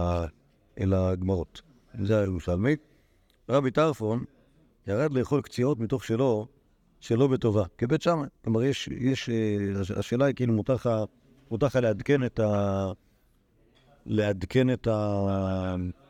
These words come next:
בעלי השדה, שאתה בא לאכול אצלהם את ה-, את הפירות בשדה. לפי שיטת בית הלל, אתה אוכלים בתורה. כלומר, אתה יכול להגיד, לה-, להגיד לבן אדם, "תשמע,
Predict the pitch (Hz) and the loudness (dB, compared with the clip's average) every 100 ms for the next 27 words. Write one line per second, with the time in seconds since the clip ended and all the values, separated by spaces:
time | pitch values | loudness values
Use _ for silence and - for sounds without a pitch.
0 | _ _ - 113 113 147 139 120 160 131 | _ _ -4 0 2 2 0 2 2 2
1 | 113 _ _ _ _ _ _ _ - 127 | 0 _ _ _ _ _ _ _ -4 -2
2 | 120 127 117 131 120 - 139 117 - 110 | 2 2 4 2 2 0 0 0 2 2
3 | 107 104 - 101 98 95 92 92 92 - | 2 0 2 2 2 2 0 0 -4 -6
4 | 98 - 95 92 92 87 - 120 120 - | -6 0 0 2 0 -2 0 2 0 -2
5 | - _ _ _ _ _ _ _ _ 107 | -20 _ _ _ _ _ _ _ _ -4
6 | 104 101 117 175 180 - - 101 165 135 | 0 2 4 2 0 -8 -10 -4 -2 -2
7 | 131 151 139 160 208 233 208 - 175 175 | -2 -2 -2 -2 2 2 2 0 -2 0
8 | 175 190 185 185 123 90 - 120 120 120 | 2 2 2 2 2 -2 -4 -4 -2 -4
9 | 117 160 139 135 120 - _ _ _ _ | -2 0 2 2 0 -6 _ _ _ _
10 | - 117 117 113 110 123 117 135 113 113 | -6 0 0 0 0 -2 0 0 0 0
11 | 110 127 110 147 170 | 0 -2 -2 -2 0